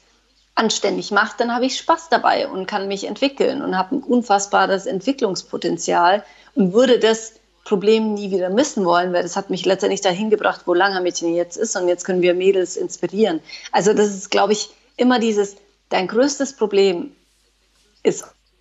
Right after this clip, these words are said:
ist dein größter Wachstum, wenn du mal genau hinschaust und dich damit auseinandersetzt. Aber ich glaub, wir Menschen sind halt oft so, wir haben ein Thema, was wir nicht so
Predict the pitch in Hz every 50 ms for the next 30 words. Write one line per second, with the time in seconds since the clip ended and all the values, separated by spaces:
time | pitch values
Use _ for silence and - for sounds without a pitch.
0 | _ _ - 185 180 - - 190 170 - - 202 208 202 196 - 202 185 180 185
1 | 175 - - - - 185 175 170 170 - - - - 202 190 185 180 175 175 175
2 | 180 180 196 202 196 196 220 220 220 - 240 - 247 247 - - - 196 190 185
3 | - 190 185 185 175 - 170 175 - 359 359 - 392 403 392 370 359 - - -
4 | - - - - - _ - - - - - - - - - 190 175 - 214 202
5 | 196 208 202 196 208 220 214 - - 214 190 208 196 190 185 180 - - - -
6 | - 220 214 214 214 - - - _ - 208 185 185 196 180 185 - - 233 226
7 | 233 247 247 254 262 262 247 226 208 196 - - 190 190 196 196 - - 202 190